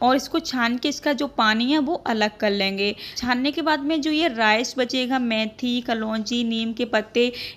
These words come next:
ये सब चीज़ों को आपको फेंकना नहीं है। इसको आपको अच्छे से पीस के बारीक सा पेस्ट बना लेना है और इसको अपने हेयर मास्क की तरह इस्तेमाल कर सकते हैं। ये हमारे बालों के लिए काफ़ी ज़्यादा फ़ायदेमंद होता है।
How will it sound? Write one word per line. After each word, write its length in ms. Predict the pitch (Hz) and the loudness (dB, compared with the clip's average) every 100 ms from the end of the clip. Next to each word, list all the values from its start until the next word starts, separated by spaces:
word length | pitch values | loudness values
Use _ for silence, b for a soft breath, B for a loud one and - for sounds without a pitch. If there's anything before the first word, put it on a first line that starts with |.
| - | -2
ये 180 | 254 285 | 0 2
सब 180 | 359 359 | 0 0
चीज़ों 260 | 311 311 | 0 2
को 120 | 320 | 2
आपको 300 | 330 269 311 349 | 2 2 -2 -2
फेंकना 480 | 269 226 247 254 | 0 -2 0 0
नहीं 420 | 254 220 220 247 262 | 0 0 0 0 2
है। 200 | 294 320 B B - | 2 0 B B -2
इसको 320 | 277 - - | -2 0 0
आपको 320 | 330 311 - 330 | 0 0 -2 0
अच्छे 360 | 262 - 285 | 0 -2 -4
से 140 | 277 294 - - | -2 -6 -6 -2
पीस 280 | 262 262 | -2 -2
के 140 | - 302 | -2 -2
बारीक 360 | 226 233 247 - | 2 2 2 0
सा 140 | 262 262 | -4 -2
पेस्ट 340 | 247 233 233 247 | -2 0 -2 -4
बना 200 | 254 254 | -2 0
लेना 240 | 254 262 | 2 2
है 140 | 285 359 B B - | 2 -2 B B 0
और 220 | 302 330 | 2 2
इसको 240 | 330 - | 0 0
अपने 240 | 330 - 392 | -2 -2 -2
हेयर 280 | 262 262 285 | 0 2 2
मास्क 380 | 254 247 254 - | 2 2 0 -4
की 100 | 285 | -4
तरह 240 | 254 320 - | 0 0 -2
इस्तेमाल 500 | - - 226 233 320 | -6 -4 0 0 -2
कर 260 | - 214 214 | 0 0 0
सकते 440 | - 196 - 214 | -6 -8 -4 -2
हैं। 200 | 208 214 B B B | 0 -2 B B B
ये 220 | 220 240 320 | 0 2 4
हमारे 300 | 320 311 320 | 4 2 4
बालों 300 | 254 240 247 | 2 2 0
के 100 | 277 | -2
लिए 100 | 339 - | -4 -2
काफ़ी 360 | 226 220 254 | -2 -2 -4
ज़्यादा 320 | 226 202 226 330 | 0 0 0 -2
फ़ायदेमंद 600 | - 226 208 208 202 208 | -4 -4 -2 -2 -2 -4
होता 240 | 196 190 196 | -6 -4 -4
है। 240 | 190 196 | -2 -4